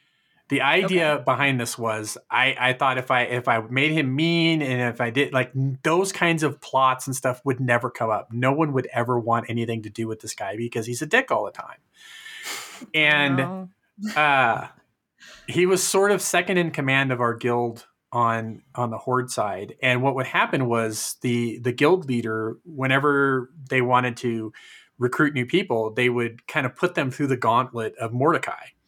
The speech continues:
Speaker 1: They would, they would arrange for Mordecai to show up, uh, wherever these people were and just, like, go full on asshole
Speaker 2: Just
Speaker 1: and just
Speaker 2: slag
Speaker 1: be
Speaker 2: them
Speaker 1: Yeah.
Speaker 2: mercilessly. <laughs>
Speaker 1: And it had the exact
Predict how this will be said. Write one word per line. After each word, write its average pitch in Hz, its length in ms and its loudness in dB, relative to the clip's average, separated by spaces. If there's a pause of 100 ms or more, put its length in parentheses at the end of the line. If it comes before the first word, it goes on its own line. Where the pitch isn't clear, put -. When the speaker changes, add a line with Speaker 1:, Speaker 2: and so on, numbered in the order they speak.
(560)
Speaker 1:
They 123 140 4
would, 120 320 4
they 123 120 4
would 123 120 4
arrange 156 460 2
for 151 120 -2
Mordecai 143 460 2
to 120 80 0
show 117 280 -2
up, 123 320 2 (360)
uh, 113 300 4
wherever 123 380 2
these 117 200 -4
people 113 300 -8
were 120 500 0
and 135 220 2
just, 127 560 0 (160)
like, 113 420 0
go 113 240 -2
full 139 380 2
on 120 280 4
asshole 110 420 0
Speaker 2:
Just 104 260 -2
Speaker 1:
and 117 160 -8
just 117 140 2
Speaker 2:
slag 175 320 4
Speaker 1:
be - 60 -4
Speaker 2:
them 180 280 2
Speaker 1:
Yeah. 175 60 -4
Speaker 2:
mercilessly. 170 840 0
<laughs> - 40 -20 (640)
Speaker 1:
And 151 500 2 (180)
it 170 160 2
had 180 320 2
the 165 160 4
exact 208 640 0